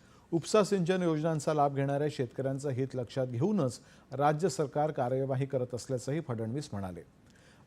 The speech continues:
राज्यामध्ये केंद्र सरकारची पंतप्रधान सूर्यघर मोफत वीज योजना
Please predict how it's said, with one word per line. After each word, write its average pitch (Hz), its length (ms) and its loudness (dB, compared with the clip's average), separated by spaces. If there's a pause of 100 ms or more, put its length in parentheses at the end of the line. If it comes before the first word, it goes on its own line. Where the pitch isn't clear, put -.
राज्यामध्ये 185 560 4
केंद्र 165 340 2
सरकारची 160 600 0
पंतप्रधान 170 760 0
सूर्यघर 180 600 2
मोफत 170 480 0
वीज 151 300 0
योजना 131 340 2